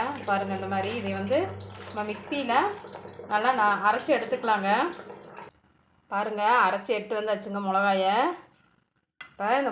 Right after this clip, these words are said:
மிளகா பொடி வந்து ரொம்ப நைஸாவும் இல்லாம, ரொம்ப சில்லி ஃப்ளேக்ஸ் மாதிரியும் இல்லாம, கொர கொரப்பா இடிச்ச மிளகாய் பொடி ஸ்டைல்ல அரைச்சு எட்டு வந்துக்கிறேங்க. இந்த மாதிரி தான் நான் ஊறுகாய்க்கு வந்து போடுவேங்க. இது நல்லா டேஸ்டா இருக்குங்க இந்த மாதிரி போட்டா.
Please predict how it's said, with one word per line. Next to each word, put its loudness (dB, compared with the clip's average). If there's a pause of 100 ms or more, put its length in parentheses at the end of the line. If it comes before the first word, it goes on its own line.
மிளகா 4
பொடி -4
வந்து 2 (100)
ரொம்ப 0 (120)
நைஸாவும் 4
இல்லாம, 0 (880)
ரொம்ப 2 (100)
சில்லி -6
ஃப்ளேக்ஸ் -6
மாதிரியும் -2
இல்லாம, 0 (840)
கொர 6 (120)
கொரப்பா 6 (160)
இடிச்ச -4 (120)
மிளகாய் 4
பொடி -4
ஸ்டைல்ல 0 (160)
அரைச்சு 0
எட்டு -4
வந்துக்கிறேங்க. -2 (100)
இந்த -6
மாதிரி -2
தான் 2
நான் -2
ஊறுகாய்க்கு -2
வந்து 2 (640)
போடுவேங்க. 0 (100)
இது -4
நல்லா 0
டேஸ்டா -2
இருக்குங்க -4
இந்த -4
மாதிரி -4
போட்டா. 0